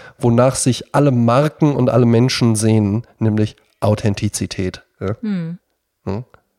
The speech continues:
Speaker 2: Hm.
Speaker 1: Und das ist ja dann das Tolle. Du bist irgendwie mit dabei, es ist nicht alles so glatt gebügelt und sowas. Und das ist irgendwie die Faszination, die von diesen Filmen ausgeht. Und ich find's halt ganz interessant, weil ich mich dann immer frage,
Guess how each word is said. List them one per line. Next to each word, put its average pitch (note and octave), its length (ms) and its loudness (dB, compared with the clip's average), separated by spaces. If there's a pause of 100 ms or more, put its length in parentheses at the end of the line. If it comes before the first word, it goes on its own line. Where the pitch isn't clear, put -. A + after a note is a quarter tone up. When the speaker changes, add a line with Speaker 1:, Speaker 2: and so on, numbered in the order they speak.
(100)
Speaker 2:
Hm. G#3+ 100 -4
Speaker 1:
Und G2 100 -2
das A2 160 2
ist - 100 -2
ja B2 60 2
dann G#2 160 -2
das G2+ 100 -4
Tolle. G2 260 -4
Du F#2+ 80 -4
bist - 200 -8
irgendwie B2 260 2
mit A#2 140 0
dabei, G#2 280 0
es G#2 200 -8
ist - 160 -6
nicht - 140 -4
alles A#2 200 -4
so A#2+ 80 -2
glatt - 260 -4
gebügelt G2+ 540 -2
und G#2 180 -8
sowas. G2 280 -6 (280)
Und A2 120 -2
das A2+ 160 2
ist B2 120 0
irgendwie B2 240 4
die A2+ 100 2
Faszination, G#2+ 760 -2
die A2 60 -2
von G#2+ 180 -4
diesen G#2 200 -4
Filmen G#2 300 -2
ausgeht. G#2 420 -4 (240)
Und - 80 -2
ich G#2+ 100 -4
find's B2+ 180 0
halt A#2+ 140 0
ganz - 180 0
interessant, E3+ 680 -2
weil C3 100 0
ich - 80 -4
mich C#3 140 -4
dann B2 120 -2
immer C3 160 0
frage, C3 500 0